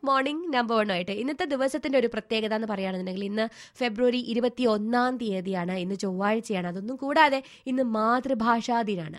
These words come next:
അതായത് നമ്മളുടെ മാതൃഭാഷ എന്താണ്? മലയാളം. ഇന്ന് മലയാളത്തിനെ നമ്മൾ ഒന്നും കൂടി ഒന്ന് ആലോചിക്കേണ്ട ഒരു ദിവസമാണ്. കാരണം എന്തൊക്കെ പറയാന്നുണ്ടെങ്കിലും എത്രയൊക്കെ കാര്യങ്ങളൊക്കെ ആണെന്നുണ്ടെങ്കിലും ഇപ്പോഴും നമ്മൾ നമ്മളുടെ മാതൃഭാഷ എല്ലാ കാര്യത്തിലും ഉപയോഗിക്കുന്നുണ്ടോ എന്ന് ചോദിച്ചാൽ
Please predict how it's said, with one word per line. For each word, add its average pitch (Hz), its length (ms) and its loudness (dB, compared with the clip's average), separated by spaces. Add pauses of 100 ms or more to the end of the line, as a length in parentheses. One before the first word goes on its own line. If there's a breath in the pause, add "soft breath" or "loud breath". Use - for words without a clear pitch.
അതായത് 208 220 -4
നമ്മളുടെ 240 300 0
മാതൃഭാഷ 294 480 4
എന്താണ്? 254 500 0
മലയാളം. 165 500 -4
ഇന്ന് 196 120 -4
മലയാളത്തിനെ 233 580 2 (280 loud breath)
നമ്മൾ 262 200 4
ഒന്നും 269 220 2
കൂടി 339 140 4
ഒന്ന് 320 140 6
ആലോചിക്കേണ്ട 247 400 4
ഒരു 220 100 -2
ദിവസമാണ്. 190 340 -4
കാരണം 190 280 -2
എന്തൊക്കെ 220 440 -2
പറയാന്നുണ്ടെങ്കിലും 277 640 0
എത്രയൊക്കെ 240 340 -4
കാര്യങ്ങളൊക്കെ 226 540 2
ആണെന്നുണ്ടെങ്കിലും 202 480 -4
ഇപ്പോഴും 359 440 -2 (300 loud breath)
നമ്മൾ 311 220 0
നമ്മളുടെ 311 280 2
മാതൃഭാഷ 285 540 2
എല്ലാ 277 420 6
കാര്യത്തിലും 294 440 0
ഉപയോഗിക്കുന്നുണ്ടോ 269 880 2
എന്ന് 392 120 0
ചോദിച്ചാൽ 339 360 0